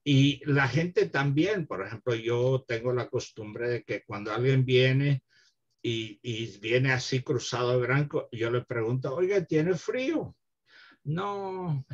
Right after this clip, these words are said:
eh, es que así", le digo, "No, pues", es, le digo, "qué interesante".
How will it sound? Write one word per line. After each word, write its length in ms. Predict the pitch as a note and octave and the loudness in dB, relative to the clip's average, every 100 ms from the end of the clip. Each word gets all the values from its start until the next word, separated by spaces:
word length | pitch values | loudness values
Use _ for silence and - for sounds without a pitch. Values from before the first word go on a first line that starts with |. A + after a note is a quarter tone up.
| - | -6
eh, 260 | D3 - D#3+ | -2 -2 0
es 180 | C#3+ | -2
que 120 | - F#3 | -2 -4
así", 280 | - D#3 | -2 0
le 120 | C#3+ D3 | 2 2
digo, 200 | C3+ C3 | 2 0
"No, 260 | F#3+ A3+ | -2 -6
pues", 220 | - D4+ - | -6 -6 -6
es, 260 | A2 - - | -8 -10 -10
le 120 | A#2 | -4
digo, 180 | A2+ A2+ | -4 -4
"qué 100 | - | -2
interesante". 800 | C3 C3 B2+ A#2+ - B2 B2 B2+ | 0 0 -2 -4 -4 -4 -2 -4